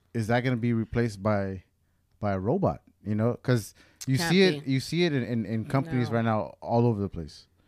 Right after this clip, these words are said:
Speaker 1: They're cutting, they're, you know, they've been cutting down on, on factories and stuff because they have these big machines that kinda just op-, automated, you know, do things. Yeah, they have computers
Speaker 2: You
Speaker 1: that,
Speaker 2: know why?
Speaker 1: that
Speaker 2: 'Cause
Speaker 1: generate,
Speaker 2: people
Speaker 1: you
Speaker 2: are
Speaker 1: know, what
Speaker 2: lazy nowadays, and they don't wanna work. I hate to say it.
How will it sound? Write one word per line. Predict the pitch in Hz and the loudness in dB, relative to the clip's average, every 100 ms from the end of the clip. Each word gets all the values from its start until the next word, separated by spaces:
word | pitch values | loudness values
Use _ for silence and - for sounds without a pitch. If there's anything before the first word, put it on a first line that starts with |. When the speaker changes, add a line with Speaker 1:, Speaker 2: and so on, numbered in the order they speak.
| _ _ | _ _
Speaker 1:
They're | 110 | -4
cutting, | - 135 127 110 | 2 4 4 2
they're, | 113 110 | 0 0
you | 110 | 0
know, | |
they've | 104 113 | 0 2
been | 120 | 0
cutting | 117 123 117 | 0 0 2
down | 120 120 | 2 2
on, | 110 101 | 0 -2
on | 82 98 | -4 -6
factories | 92 123 123 - 120 117 113 107 | -2 -2 -2 -2 -2 -2 -2 -4
and | |
stuff | 110 117 107 | -2 -2 -2
because | 113 113 104 92 - _ _ _ _ _ _ | -4 -2 -2 -4 -10 _ _ _ _ _ _
they | 120 | 0
have | 123 127 | 2 2
these | 117 | 0
big | 98 120 | -2 -2
machines | 113 107 127 135 110 | -2 -4 0 0 0
that | 107 98 - _ - | -2 -4 -6 _ -8
kinda | 120 107 | -4 -2
just | 107 98 - | -4 -8 -6
op-, | 107 - _ - | -6 -6 _ -2
automated, | 113 113 113 104 92 | 0 2 0 -4 -4
you | |
know, | 117 101 | -4 -4
do | 101 | -4
things. | 160 117 101 104 | -6 -4 -6 -6
Yeah, | 107 | -8
they | 127 | 0
have | 165 180 | 2 2
computers | 139 117 - 185 175 113 | -2 -8 -6 -4 -2 0
Speaker 2:
You | 117 | 0
Speaker 1:
that, | |
Speaker 2:
know | 262 | 0
why? | 254 - | 0 0
Speaker 1:
that | 120 | 0
Speaker 2:
'Cause | 104 | 2
Speaker 1:
generate, | 135 143 131 127 | 2 4 2 0
Speaker 2:
people | 123 254 240 | 0 -2 0
Speaker 1:
you | |
Speaker 2:
are | 202 | 2
Speaker 1:
know, | |
what | 190 | 0
Speaker 2:
lazy | 226 208 196 | 0 -2 -4
nowadays, | 190 165 160 170 165 | -4 -4 -4 -4 -4
and | |
they | 175 | -4
don't | 190 | -4
wanna | 196 185 | -2 -2
work. | 175 185 - - _ - | -2 -2 -4 -12 _ -12
I | 165 | -6
hate | 196 | -4
to | 180 | -6
say | 151 175 165 | -8 -6 -6
it. | 135 | -8